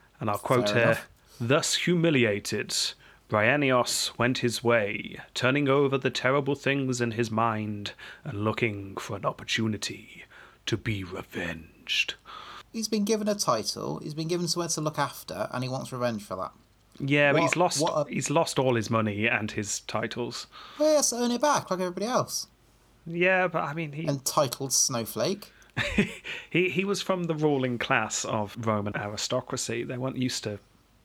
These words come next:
Speaker 1: like, doing
Speaker 2: Working.
Speaker 1: things. <laughs> Yeah.
Speaker 2: <laughs> Yeah.
Speaker 1: So anyway, Brian, not happy. The next meeting, this is the one that I, we're definitely gonna come back to at least a couple of times,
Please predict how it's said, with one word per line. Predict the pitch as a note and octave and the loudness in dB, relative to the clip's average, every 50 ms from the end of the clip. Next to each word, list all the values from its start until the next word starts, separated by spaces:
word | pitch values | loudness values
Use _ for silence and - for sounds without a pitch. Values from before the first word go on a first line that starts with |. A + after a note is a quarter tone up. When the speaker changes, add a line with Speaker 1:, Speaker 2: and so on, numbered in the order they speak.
| _ _ - - | _ _ -16 -12
Speaker 1:
like, | - A2+ - - | -10 -10 -8 -2
doing | - A#2 G#2+ A2+ A2+ G#2 | 0 0 2 2 0 -2
Speaker 2:
Working. | G#2 - - A#2+ B2 - B2+ | -2 -4 -4 -4 -4 -4 -6
Speaker 1:
things. | A#2 - - - - | -6 -2 -2 -2 -2
<laughs> | - D#3 B2+ - | -2 -4 -2 0
Yeah. | - C3 - | -2 0 0
Speaker 2:
<laughs> | |
Yeah. | - D#3+ - - B2 - - - - - - - - - - - - - | 0 0 0 0 -2 -4 -6 -10 -10 -10 -10 -10 -10 -12 -12 -12 -6 0
Speaker 1:
So | - D#3+ D#3 | 4 4 6
anyway, | C#3+ B2 A2+ G#2+ G#2 G#2 G2 - | 6 6 4 4 2 0 0 2
Brian, | - D#3 D#3+ D#3 B2+ A2 A2 A#2+ A2+ - - - | 4 4 6 6 6 6 4 2 0 -4 -6 -4
not | B2 A#2+ A#2 - | -2 0 0 0
happy. | - B2 A#2 A2+ - - - A2 - - - - - - | 0 0 -2 -2 -2 -4 -6 -4 -4 -6 -8 -6 -2 0
The | C#3 | 2
next | C#3+ D3+ F3+ F#3+ - - - | 2 2 2 0 -2 -2 0
meeting, | D3 A#2 G#2+ - - G2+ G2+ - - - - - - - | 0 0 0 -2 -4 -6 -6 -8 -8 -10 -12 -14 -12 -4
this | - C3+ C3+ - - | 0 0 2 2 0
is | B2 - | -2 -2
the | - B2 | -2 0
one | G#2+ G#2 G#2 G2+ G2+ | 0 0 0 0 0
that | G2+ - - - - | 0 0 0 -2 -4
I, | C3+ | -4
we're | A#2 G#2+ G#2+ G2+ | -4 -2 -2 -2
definitely | - B2 A2 - - - | 0 -2 -2 -2 -4 -4
gonna | A2 G#2+ G#2 | -4 -4 -4
come | - - - G#2+ G2+ | -2 -2 -2 -2 -2
back | G2 G2+ G#2 - - - | -2 -4 -6 -4 -6 -6
to | - G#2+ G2+ | -6 -6 -6
at | - | -4
least | - A2 G#2+ - - | -4 -4 -4 -4 -6
a | A#2 | -6
couple | - - G#2 - A2 A2 | -6 -6 -6 -6 -6 -8
of | - | -6
times, | - - - - - - - - - - - | -4 -4 -2 -2 -2 -4 -6 -6 -6 -6 -6